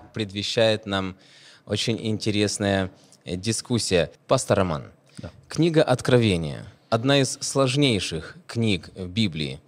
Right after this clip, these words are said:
Speaker 1: И при этом это та книга, которая притягивает больше всего внимания огромного количества людей. Причём независимо от того, это верующие люди или нет,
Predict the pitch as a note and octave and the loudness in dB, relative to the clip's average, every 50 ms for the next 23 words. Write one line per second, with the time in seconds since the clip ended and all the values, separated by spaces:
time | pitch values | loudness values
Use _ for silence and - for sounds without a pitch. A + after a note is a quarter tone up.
0 | - - - - - - B2 A#2 - A#2+ A#2+ C3 D#3 F3+ - D3 A#2+ G#2 - - | -20 -20 -20 -10 -2 -2 -2 2 4 4 4 4 4 2 2 0 -2 -2 -2 -2
1 | G#2+ A2 - - A2+ - - - D3+ C#3+ C3 - - - C3 D3+ E3 C#3+ B2+ A2 | -4 0 2 2 2 2 2 2 4 4 4 2 -2 -2 0 0 2 2 0 0
2 | - A#2 - - A#2 A#2 A2+ A2+ A2 - - - B2 A2 - C#3+ C#3+ C3 C3 A#2 | 0 0 2 4 4 6 6 4 2 2 0 0 2 4 4 4 4 4 0 -2
3 | A2+ G#2+ G2 D3 D#3 D3+ - - C#3+ - - - C3+ B2+ B2+ A#2 A#2 B2 B2+ B2+ | -2 2 6 8 8 8 8 2 2 2 2 0 2 2 2 2 2 2 2 4
4 | B2+ B2 A#2 G#2+ G2 F2+ E2 D#2+ C#2 - _ _ _ _ _ _ _ - F#2+ F2+ | 4 4 4 4 2 0 0 -2 -4 -8 _ _ _ _ _ _ _ -8 -2 0
5 | B2 C3+ C#3 C3 B2 - - B2 A#2+ - - - A#2+ A2+ A2+ A2+ A2+ G#2+ F2+ D#2 | 2 4 4 4 2 2 2 0 0 0 -2 0 0 2 2 2 2 2 2 0
6 | C#2 - - _ _ _ _ _ _ _ _ _ - - - - A#2+ A2+ A2 A#2+ | 0 -6 -12 _ _ _ _ _ _ _ _ _ -8 -2 2 2 4 4 4 2
7 | A#2 A2+ B2+ B2+ B2 - - G2+ G2 F#2+ F#2 - - F2 E2+ E2 - F#2 F#2 C3+ | 4 2 2 2 2 0 0 -2 -2 -2 -2 -2 -4 -4 -4 -4 -4 0 4 4
8 | D3+ C#3 A#2+ - - A2 G2+ G#2 G2+ F#2 F#2 - F#2 G2+ G2 G2 G#2 A#2 B2+ C3 | 6 6 4 2 0 0 0 0 0 -2 -2 -2 -2 -2 -2 -2 -2 0 0 -2
9 | B2 - | -2 -4